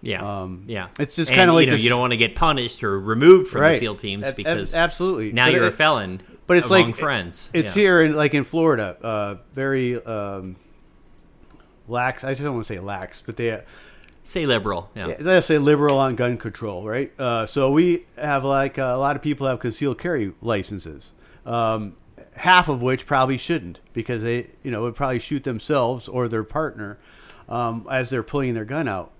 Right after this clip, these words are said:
Speaker 2: uh, because it's not based on things we were talking about, good training, good policy. But, um, I didn't,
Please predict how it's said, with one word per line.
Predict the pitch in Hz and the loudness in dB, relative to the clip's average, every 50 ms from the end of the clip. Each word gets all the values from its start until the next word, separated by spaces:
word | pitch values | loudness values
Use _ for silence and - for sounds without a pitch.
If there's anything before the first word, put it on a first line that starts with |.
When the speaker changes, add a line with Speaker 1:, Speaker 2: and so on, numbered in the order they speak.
| _ - | _ -14
Speaker 2:
uh, | 113 110 98 101 101 | -10 -10 -8 -8 -8
because | 104 123 117 - 135 123 117 | -8 -8 -4 -4 -4 -2 -4
it's | 123 120 - - | -6 -8 -8 -6
not | - 143 127 110 - | -4 -4 -4 -2 0
based | 139 135 135 123 - - | 0 0 0 0 -2 -2
on | 135 123 120 117 117 113 104 - - - - | 0 0 0 0 -2 -4 -4 -8 -14 -20 -16
things | - - 131 127 113 101 | -8 -4 -4 -4 -4 -4
we | 117 | -4
were | 117 110 | -6 -4
talking | - - 147 143 147 123 | -4 -4 -4 -4 -4 -4
about, | 117 110 98 95 104 - | -4 -6 -6 -6 -6 -4
good | 131 123 110 | -4 -4 -4
training, | - - 139 135 127 123 120 120 110 | -4 -6 -4 -4 -2 -2 -2 -2 -2
good | 110 117 110 - | -2 -4 -6 -4
policy. | - 135 139 139 139 127 - - 95 90 - _ - - - - - - - - - - - | -4 -4 -4 -4 -4 -6 -8 -12 -16 -16 -18 _ -20 -20 -20 -20 -20 -20 -20 -20 -14 -4 4
But, | 156 151 147 135 | 4 6 6 6
um, | 135 127 120 117 113 - - _ _ _ _ - _ _ _ _ _ _ - | 6 6 4 4 0 -4 -10 _ _ _ _ -20 _ _ _ _ _ _ -6
I | 139 147 185 208 | -2 -2 0 2
didn't, | 226 185 143 131 - | 2 2 0 0 -6